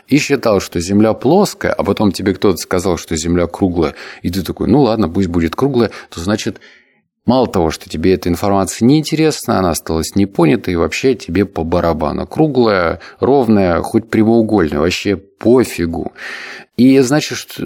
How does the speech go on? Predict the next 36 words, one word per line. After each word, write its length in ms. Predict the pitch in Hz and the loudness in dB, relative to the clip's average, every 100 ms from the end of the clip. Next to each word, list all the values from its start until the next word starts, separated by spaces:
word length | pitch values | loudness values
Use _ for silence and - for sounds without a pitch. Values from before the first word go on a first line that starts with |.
| - - - 104 - - | -10 -10 -12 -12 -12 -2
отклика 480 | 165 - 98 95 | -2 0 -6 -4
нету 300 | 117 123 - | 0 0 0
в 60 | - | -8
теле. 340 | - 80 80 - | -10 -10 -10 -8
А 180 | 82 85 | -6 -6
в 100 | - | -2
то 220 | 151 170 | 2 2
же 120 | 160 | 2
время, 420 | 156 160 143 90 | 0 2 2 2
если 320 | 85 95 - | 0 -4 -4
кто-то 380 | - - 151 - | -6 0 0 0
тебе 240 | 87 95 95 | -4 -2 0
говорит, 380 | 95 104 101 | 2 2 2
кстати, 280 | - - 78 | -2 -10 -4
об 140 | 85 82 | -2 0
этом 240 | 85 82 | -2 -4
шестой 400 | - - - 85 | -6 -8 -4 -2
вывод 300 | 78 78 80 | 0 0 -2
будет, 400 | 87 101 76 - - - - | 0 0 0 -6 -16 -16 -18
«и 300 | - 92 95 | -8 -4 -2
тебя 380 | 95 107 101 139 | -2 -6 -2 -2
это 200 | 123 113 | -2 -4
прям 640 | - 117 117 135 127 107 _ _ | -4 -4 0 2 2 0 _ _
вот 280 | - 117 123 _ _ _ - | -2 0 0 _ _ _ 2
пот 320 | 190 180 - | 2 2 0
прошибет, 840 | 113 107 - 123 131 135 80 - - | 0 0 2 2 4 4 2 -2 -4
вот 300 | 113 - _ _ - | -4 -4 _ _ -12
у 140 | - 156 | -6 -4
тебя 300 | 123 151 160 | -2 2 4
будут 280 | 165 120 - | 4 2 2
поджилки 560 | 143 151 190 175 - | 2 2 2 2 0
трястись», 640 | 117 147 151 - - - - - - - | -4 -2 -2 -2 -2 -2 -6 -18 -20 -8
значит, 400 | - 90 101 95 | -2 0 0 -2
тело 320 | 107 131 120 95 | -6 0 0 0
тебе 240 | 90 90 | 0 0
говорит: 480 | 85 87 87 87 | 2 4 4 0